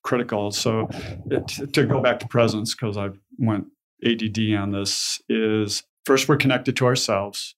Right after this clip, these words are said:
And when we're better connected to ourselves and our loved ones, we're better connected with our peers, our lo-, you know, and our clients.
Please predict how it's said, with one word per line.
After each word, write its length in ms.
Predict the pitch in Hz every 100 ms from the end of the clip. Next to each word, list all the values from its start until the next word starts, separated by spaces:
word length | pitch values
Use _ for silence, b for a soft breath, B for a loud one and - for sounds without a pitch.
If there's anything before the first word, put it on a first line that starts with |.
| _
And 120 | 117 113
when 120 | 110
we're 100 | 104
better 320 | 98 113 120
connected 480 | 120 117 113 120 -
to 100 | 113
ourselves 540 | 110 - 113 107 104
and 80 | 117
our 80 | 113
loved 260 | 107 101
ones, 280 | 101 101 95
we're 80 | 101
better 320 | 90 104 104
connected 680 | - 107 101 - 101 95 95
with 180 | 101 101
our 300 | 98 95 - _ _
peers, 580 | - 104 104 107 - - _ b b b _ 113
our 180 | 104 101
lo-, 340 | 98 98 -
you 120 | 117 110
know, 320 | 98 95 107 -
and 300 | 110 104 98
our 160 | 95
clients. 600 | 92 - 92 85 - -